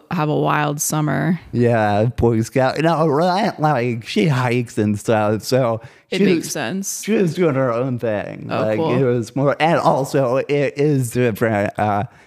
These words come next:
Speaker 2: back when I, I, uh, back then I, uh, I, like, used a wheelchair at camp, so she probably wanted to
Speaker 1: Gotcha.
Speaker 2: supervise that.
Speaker 1: Yeah.
Speaker 2: But
Speaker 1: How
Speaker 2: it
Speaker 1: is that, w-, using a wheelchair at camp?
Speaker 2: We, we, uh, we got, they, uh,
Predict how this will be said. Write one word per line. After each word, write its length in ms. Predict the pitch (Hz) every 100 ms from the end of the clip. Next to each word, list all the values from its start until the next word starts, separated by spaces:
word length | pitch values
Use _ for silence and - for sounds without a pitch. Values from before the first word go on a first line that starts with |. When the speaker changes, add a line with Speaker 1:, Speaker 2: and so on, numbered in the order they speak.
| _ -
Speaker 2:
back 280 | 120 123
when 80 | 143
I, 200 | 117 117
I, 340 | 110 101 113 113
uh, 480 | 104 95 98 95 107
back 320 | 110 110 107
then 440 | 110 107 98 98 -
I, 460 | 98 98 104 101
uh, 460 | 95 95 92 95 95 - _ _ _ -
I, 60 | 110
like, 180 | 120 113
used 280 | 120 107
a 80 | 107
wheelchair 580 | 104 110 104 101 - 101
at 180 | 98 98
camp, 460 | 110 101 98 90 -
so 180 | 104 107
she 200 | - 135
probably 380 | - 113 107
wanted 400 | 107 110 95 104 101
to 260 | - - - _ _ -
Speaker 1:
Gotcha. 340 | - - 123
Speaker 2:
supervise 800 | 113 107 98 95 92 104 101 -
that. 400 | 101 92 - -
Speaker 1:
Yeah. 260 | 82 - 190 _ _ 180
Speaker 2:
But 40 |
Speaker 1:
How 120 | 170
Speaker 2:
it 20 |
Speaker 1:
is 120 | 180 156
that, 420 | 156 151 - -
w-, 180 | 85 - - 190
using 340 | 185 160 160
a 20 |
wheelchair 340 | 151 147 160 160
at 40 |
camp? 100 | 127
Speaker 2:
We, 300 | 151 175 135
we, 300 | 165 143 135
uh, 560 | 104 107 110 107 107 113
we 160 | 131
got, 560 | 127 123 107 107 104 -
they, 560 | 123 117 117 110 107 113
uh, 540 | 104 104 101 110